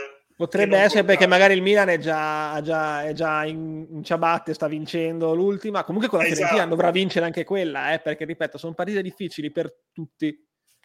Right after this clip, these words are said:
Speaker 2: A pari merito vince il Milan.
Speaker 1: Vince il Milan perché ha gli scontri diretti
Speaker 2: Vince il Milan, ma non importa, cioè,
Speaker 1: a favore.
Speaker 2: te comunque all'ultima giornata ci devi provare.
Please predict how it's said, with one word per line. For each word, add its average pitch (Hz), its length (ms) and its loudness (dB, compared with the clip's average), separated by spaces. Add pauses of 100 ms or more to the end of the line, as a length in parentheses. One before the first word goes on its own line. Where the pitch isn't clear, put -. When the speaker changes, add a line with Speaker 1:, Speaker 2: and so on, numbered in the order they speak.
(380)
Speaker 2:
A - 60 -8
pari 214 240 0
merito 262 420 0
vince 180 360 -6
il 175 100 -16
Milan. 131 320 -12 (140)
Speaker 1:
Vince 175 240 -2
il 190 80 0
Milan 202 240 0
perché 175 220 -2
ha 165 40 0
gli 160 80 -2
scontri 165 300 -4
diretti 160 380 -2
Speaker 2:
Vince 151 140 -2
il 151 60 0
Milan, 170 220 0
ma 185 60 -6
non 190 120 -6
importa, 202 400 -2
cioè, 160 240 -4
Speaker 1:
a 139 40 -16
favore. 135 420 -14
Speaker 2:
te 285 180 -4
comunque 226 500 -8
all'ultima 202 420 -6
giornata 208 500 -6
ci 160 100 -10
devi 143 180 -6
provare. 139 520 -6